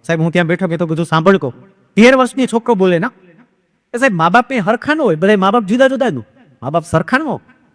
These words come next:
બધાય મા બાપ અલગ અલગ, બધાયના સ્વભાવ અલગ અલગ. પણ સાહેબ,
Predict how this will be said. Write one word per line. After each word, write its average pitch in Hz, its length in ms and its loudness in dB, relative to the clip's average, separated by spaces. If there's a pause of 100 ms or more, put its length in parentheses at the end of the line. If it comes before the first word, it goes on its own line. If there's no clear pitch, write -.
(120)
બધાય 226 240 4
મા 214 160 2
બાપ 226 140 0 (100)
અલગ 196 240 2
અલગ, 139 180 -2 (400)
બધાયના 190 260 2
સ્વભાવ 175 380 0
અલગ 160 200 -4
અલગ. 123 120 -10 (760)
પણ 175 100 -2
સાહેબ, 185 360 2